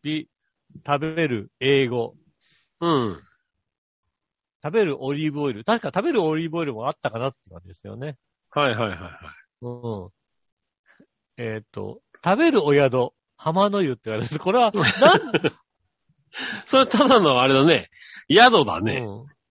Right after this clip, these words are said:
Speaker 1: 宿、宿の話ですよね。
Speaker 2: うん。
Speaker 1: で、あとは食べる尊敬語みたいなね。
Speaker 2: おー。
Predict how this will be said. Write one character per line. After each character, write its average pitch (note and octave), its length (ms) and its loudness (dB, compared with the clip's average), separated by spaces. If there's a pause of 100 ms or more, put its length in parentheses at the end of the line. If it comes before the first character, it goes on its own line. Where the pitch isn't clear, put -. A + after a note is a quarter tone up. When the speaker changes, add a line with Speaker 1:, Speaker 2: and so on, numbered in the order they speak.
(120)
Speaker 1:
宿、 E3+ 400 2
宿 G#3+ 240 4
の B2+ 100 -6
話 G#2 200 -12
で G2 140 -16
す F#2+ 60 -20
よ A2 60 -14
ね。 A#2+ 80 -16
Speaker 2:
う C#3+ 60 -2 (300)
ん。 D2 140 -14 (300)
Speaker 1:
で、 F#3+ 80 -4
あ A3 60 -2
と - 60 -4
は - 100 -2
食 C#3+ 140 2
べ D#3+ 140 2
る A#2 320 -2 (340)
尊 C3+ 360 -4
敬 B2 320 0
語 A#2+ 200 -4
み G2 100 -16
た F#2 100 -10
い F2 100 -14
な F#2+ 80 -20
ね。 D3 180 -14 (520)
Speaker 2:
お A2 680 2
ー。 D#2 220 -20